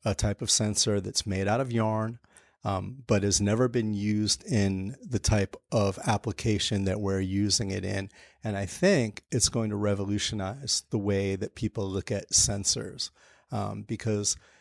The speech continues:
sensors are, for most people, a word, but they don't really understand what it does. And so, um, is a sensor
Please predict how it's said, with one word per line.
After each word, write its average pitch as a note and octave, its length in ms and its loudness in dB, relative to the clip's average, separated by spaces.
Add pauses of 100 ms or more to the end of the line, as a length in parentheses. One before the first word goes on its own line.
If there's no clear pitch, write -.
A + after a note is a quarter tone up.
(200)
sensors D3 640 2 (140)
are, A#2 400 4
for - 160 -4
most G#2+ 400 0
people, G2+ 560 -2 (440)
a A#2+ 80 2
word, A2 760 2 (420)
but A#2+ 160 0
they B2+ 80 4
don't B2+ 200 0
really A#2+ 240 2
understand G#2+ 540 -2 (140)
what F#2+ 200 -2
it F#2+ 220 -8
does. - 560 -8 (100)
And G#2+ 220 0
so, F#2+ 400 2 (500)
um, G2+ 420 -4 (720)
is A2+ 160 6
a C3 60 4
sensor C3 800 4